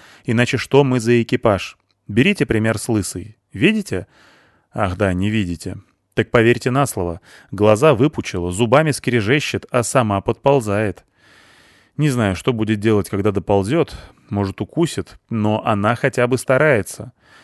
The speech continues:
Так что не отлынивать. Лично составлю график и буду следить за исполнением. Кто начнет сочковать, пропущу под килем, по старой пиратской привычке.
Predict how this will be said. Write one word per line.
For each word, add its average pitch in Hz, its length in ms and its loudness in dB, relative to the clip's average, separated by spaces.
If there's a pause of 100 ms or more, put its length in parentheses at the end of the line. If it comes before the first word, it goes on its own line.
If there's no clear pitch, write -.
(100)
Так 131 180 0
что 139 360 2
не 131 140 0
отлынивать. 123 680 0 (300)
Лично 113 420 0
составлю 107 500 0
график 104 400 -4
и - 80 -8
буду 113 200 -4
следить 117 420 -4
за 107 140 0
исполнением. 90 800 -2 (280)
Кто 127 300 0
начнет 143 400 -4
сочковать, 131 560 0
пропущу 131 460 -2
под 131 200 0
килем, 107 420 -2 (160)
по 110 100 0
старой 131 360 0
пиратской 110 480 -2
привычке. 110 600 -2